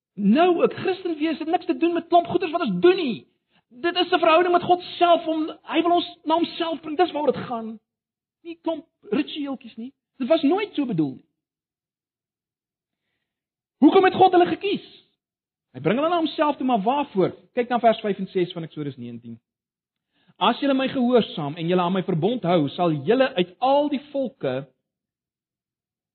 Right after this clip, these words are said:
uh, my eiendom wees, 'n koninkryk wat my as priesters dien en 'n gewyde of dan 'n heilige nasie. Die hele aarde behoort immers aan my.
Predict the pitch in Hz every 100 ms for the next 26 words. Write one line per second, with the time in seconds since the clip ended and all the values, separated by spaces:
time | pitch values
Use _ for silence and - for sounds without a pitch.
0 | _ 143 143 147 147 143 - _ _ _
1 | 160 175 180 208 269 302 240 156 120 131
2 | 131 - - - - 320 339 339 311 302
3 | 285 - 180 185 175 180 175 - - _
4 | - 294 - 180 127 143 139 131 127 -
5 | _ _ _ - 151 151 156 139 160 180
6 | 175 143 135 135 127 123 147 147 - 127
7 | 123 117 - 110 113 165 196 180 190 202
8 | 202 208 202 208 208 202 196 165 127 117